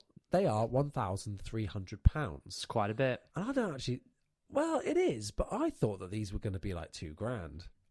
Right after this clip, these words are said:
Speaker 1: I thought they were gonna be way
Speaker 2: Hmm.
Speaker 1: more. But I'm just trying to see now, although their website has just,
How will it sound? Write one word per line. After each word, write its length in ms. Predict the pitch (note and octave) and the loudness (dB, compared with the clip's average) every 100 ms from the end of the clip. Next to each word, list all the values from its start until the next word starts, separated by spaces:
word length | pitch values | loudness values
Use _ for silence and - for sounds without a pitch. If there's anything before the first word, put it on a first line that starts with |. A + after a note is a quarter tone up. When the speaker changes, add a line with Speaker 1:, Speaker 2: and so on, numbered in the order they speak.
| - | -4
Speaker 1:
I 100 | E3+ | -4
thought 160 | E3 A2 | -2 -4
they 80 | |
were 40 | F2+ | -4
gonna 100 | E2+ | -4
be 120 | E2 | -6
way 640 | E2+ G#2 A#2+ A#2+ A#2 A#2 G#2+ | -6 -2 0 0 0 0 0
Speaker 2:
Hmm. 100 | F#2+ | -2
Speaker 1:
more. 240 | D#2+ D#2+ - - _ - | -6 -8 -12 -18 _ 0
But 220 | A#2 - A2 | 0 0 -8
I'm 100 | G2+ | -4
just 260 | C#3+ - | -4 -6
trying 280 | - C#3 A#2 | -4 -2 -2
to 80 | G2+ | -6
see 380 | - A2+ F2+ E2+ | -4 -2 -2 -4
now, 400 | F#2 D#2+ D#2+ F2+ | -6 -6 -6 -6
although 180 | - F2+ | -6 -6
their 160 | F2+ F2 | -6 -6
website 320 | F#2 - F#2 | -8 -8 -10
has 100 | - | -10
just, 260 | - - | -12 -14